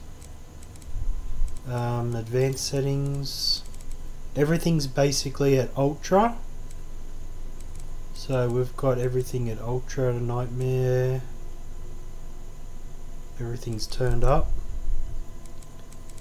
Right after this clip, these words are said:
So we'll see how it performs at four K resolution on those settings. Alright, so we're in Doom now.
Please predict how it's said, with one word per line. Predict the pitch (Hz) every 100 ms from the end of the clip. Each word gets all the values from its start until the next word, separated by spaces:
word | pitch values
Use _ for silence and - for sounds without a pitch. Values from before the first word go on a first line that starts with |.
| - - - -
So | - 120 113
we'll | 113 117
see | - 143 139
how | 139 131 117
it | -
performs | - - 135 127 117
at | 120
four | - 135 127
K | - 123
resolution | 113 117 113 120 117 -
on | 113 107
those | 117 117
settings. | - 110 101 98 101 - - - - - - - - - - - - - - - - - - - - - - - - - - 131
Alright, | 135 139 143 113
so | - 131 127 123
we're | 131
in | 143 127
Doom | 110 139 131 117
now. | 123 143